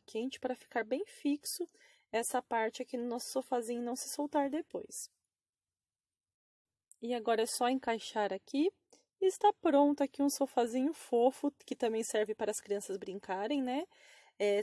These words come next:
tem várias utilidades. Aqui em casa vai ficar para minhas filhas brincarem, porque elas amam quando eu faço esses sofazinhos, elas já pegam para colocar na casinha.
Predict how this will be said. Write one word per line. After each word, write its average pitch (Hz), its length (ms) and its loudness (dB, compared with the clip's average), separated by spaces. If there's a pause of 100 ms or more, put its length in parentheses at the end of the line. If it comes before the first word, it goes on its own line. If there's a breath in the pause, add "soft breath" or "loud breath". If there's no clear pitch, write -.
tem 285 200 2
várias 294 260 4
utilidades. 311 560 0
Aqui 247 220 -2
em 285 80 2
casa 269 420 4
vai 277 140 2
ficar 285 200 2
para 302 120 0
minhas 294 200 0
filhas 277 220 2
brincarem, 247 440 0
porque 233 160 -2
elas 240 280 0
amam 285 360 2
quando 262 180 -4
eu 269 60 -2
faço 254 180 -6
esses - 200 -10
sofazinhos, 262 640 0
elas 214 160 -2
já 214 100 -2
pegam 220 300 -2
para 247 120 -6
colocar 262 320 -2
na 254 120 -2
casinha. 226 600 -2